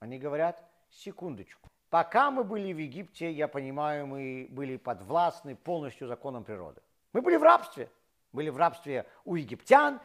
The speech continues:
и мы были в рабстве у законов природы. Мы понимаем. Мы ушли из рабства. Здесь, в пустыне, мы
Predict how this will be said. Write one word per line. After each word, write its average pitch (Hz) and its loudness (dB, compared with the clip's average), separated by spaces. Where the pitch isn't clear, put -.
и 156 -4
мы 196 0
были 170 0
в 143 0
рабстве 196 2
у 170 -2
законов 156 -2
природы. 110 -6
Мы 190 -2
понимаем. 165 -2
Мы 220 2
ушли 294 4
из 226 2
рабства. 202 6
Здесь, 151 0
в - -18
пустыне, 311 4
мы 285 2